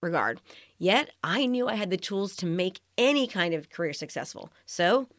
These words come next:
I pulled up my big girl pants and decided to launch a training and coaching business. And by following the principles I'll share with you in this book, I built that business very quickly. Can it really happen to you? Let me give you some examples. Cassie Spears has been in the real estate business since she graduated high school.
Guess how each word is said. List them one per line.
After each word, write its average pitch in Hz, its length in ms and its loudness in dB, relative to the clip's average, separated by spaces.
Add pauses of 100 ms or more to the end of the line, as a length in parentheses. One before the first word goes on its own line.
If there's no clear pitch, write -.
I 151 80 -4
pulled 214 240 -2
up 269 80 2
my 349 140 -4
big 240 220 2
girl 190 160 2
pants 180 320 -2
and 156 80 -4
decided 170 360 -2
to 151 80 -6
launch 180 380 -2
a 254 40 -8
training 208 340 -4
and 202 100 -4
coaching 156 320 -2
business. 143 360 -10 (320)
And 180 140 0
by 175 120 2
following 220 320 4
the 302 40 2
principles 226 460 -4
I'll 165 80 2
share 175 260 0
with 160 180 0
you 180 120 2
in 165 80 4
this 156 140 -2
book, 240 340 4 (340)
I 160 80 0
built 170 360 0
that 240 200 0
business 165 380 -2
very 143 240 -4
quickly. - 420 -12 (540)
Can 202 240 -2
it 233 120 2
really 247 240 6
happen 254 280 2
to 254 60 2
you? 254 280 0 (380)
Let 359 260 -2
me 605 140 -2
give 302 140 2
you 262 100 4
some 208 180 0
examples. 170 560 -4 (440)
Cassie 330 340 6
Spears 247 280 2
has 208 120 -6
been 196 100 0
in 185 80 2
the 170 60 2
real 165 160 0
estate 160 260 -2
business 165 320 -2
since 165 160 -2
she 165 120 -6
graduated 190 500 -2
high 160 140 -2
school. - 320 -10